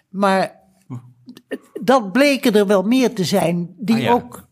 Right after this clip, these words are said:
Speaker 1: eh, zeiden, "We, we willen onze privacy hebben en we zijn goede buren."
Speaker 2: Ja.
Speaker 1: Als er iets is, kan je geholpen worden.
Speaker 2: Ja.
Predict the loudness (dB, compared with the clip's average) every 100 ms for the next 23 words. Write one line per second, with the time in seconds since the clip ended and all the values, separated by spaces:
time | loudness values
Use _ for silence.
0 | _ 0 0 0 -2 -2 0 -2 -2 -4
1 | -6 -2 0 -2 -8 0 2 2 0 -4
2 | -6 -4 -4 -4 -4 -2 -2 -2 -6 -10
3 | -10 -8 -8 -8 -8 -8 -10 -12 -18 -20
4 | -18 -6 -2 0 -2 -2 -2 -2 -6 -10
5 | -20 -20 _ _ -2 0 0 0 2 2
6 | 0 -6 -14 _ _ -4 -2 0 -2 -2
7 | -6 -2 -2 -2 -4 -2 -4 -8 _ -10
8 | -2 0 0 -4 -8 -10 -12 -6 -6